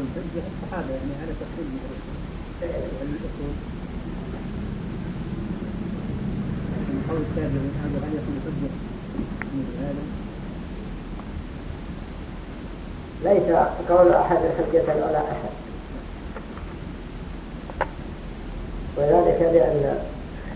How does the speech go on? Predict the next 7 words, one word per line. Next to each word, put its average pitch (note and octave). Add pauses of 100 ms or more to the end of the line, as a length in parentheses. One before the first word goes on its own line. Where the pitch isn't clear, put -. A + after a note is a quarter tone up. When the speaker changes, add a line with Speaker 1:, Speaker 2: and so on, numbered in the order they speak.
(100)
Speaker 2:
الأقوال E3+
التي D#3+ (1800)
نرجعها E3+
إلى E3+
التخمين F3+ (1500)
ما A#3+
تعتبر D3+